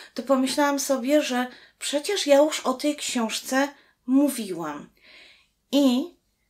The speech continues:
przeglądałam poprzednie filmy, zdjęcia, które robiłam na miniaturki, aby znaleźć ten tytuł,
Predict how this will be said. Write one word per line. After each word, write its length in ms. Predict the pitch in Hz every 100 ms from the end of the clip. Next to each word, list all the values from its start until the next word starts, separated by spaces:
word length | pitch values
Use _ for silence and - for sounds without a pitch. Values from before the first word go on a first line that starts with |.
| _ _ -
przeglądałam 1040 | - 285 247 247 247 302 311 294 285 269 262 _
poprzednie 520 | 254 - 302 302 311
filmy, 560 | 311 240 202 190 190 220
zdjęcia, 580 | 202 214 262 269 262 208
które 380 | - 196 190
robiłam 440 | 196 196 247 247 226
na 100 | 208
miniaturki, 640 | 202 196 185 175 165 277
aby 220 | - 226
znaleźć 460 | 240 254 285 294 -
ten 180 | 269 240
tytuł, 420 | 208 185 202